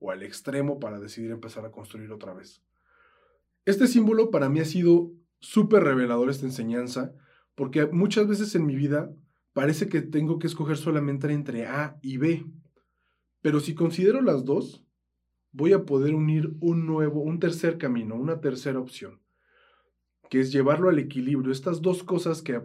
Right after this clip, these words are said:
que no me gusta ninguna de las dos y aparentemente no tienen ninguna, eh, solución, tengo que considerarlas para armar una nueva manera de vivir.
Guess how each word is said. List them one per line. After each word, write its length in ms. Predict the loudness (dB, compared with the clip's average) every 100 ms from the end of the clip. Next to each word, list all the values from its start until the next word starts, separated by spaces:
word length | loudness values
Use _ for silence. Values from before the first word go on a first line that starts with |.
| -8
que 120 | -4
no 120 | -2
me 100 | -2
gusta 260 | -2 -2 -2
ninguna 320 | -2 -2 -2
de 60 |
las 160 | -2 -4
dos 220 | -6 -8
y 20 | -8
aparentemente 680 | -8 -8 -6 -6 -4 -4
no 120 | -8 -8
tienen 260 | -6 -4
ninguna, 680 | -6 -8 -8 -6 -6 -8 -10 -18 _ _ _
eh, 560 | -14 -12 -12 -14 -16 -20 _ _ _ _ _ _ _ -20
solución, 960 | -6 -2 -2 -2 -4 -2 -2 -4 -10 _ _ _ _ _ _ _ _ _
tengo 160 | -6 -4
que 120 | -2
considerarlas 720 | -2 -2 0 0 0 -2 -4
para 400 | -6 -6 -4 -6 -10 -18
armar 420 | -10 -6 -6 -6
una 280 | -8 -6 -4
nueva 440 | -4 -4 -6 -8 -10
manera 480 | -14 -14 -12 -10 -10
de 140 | -10
vivir. 400 | -14 -18 -20 -20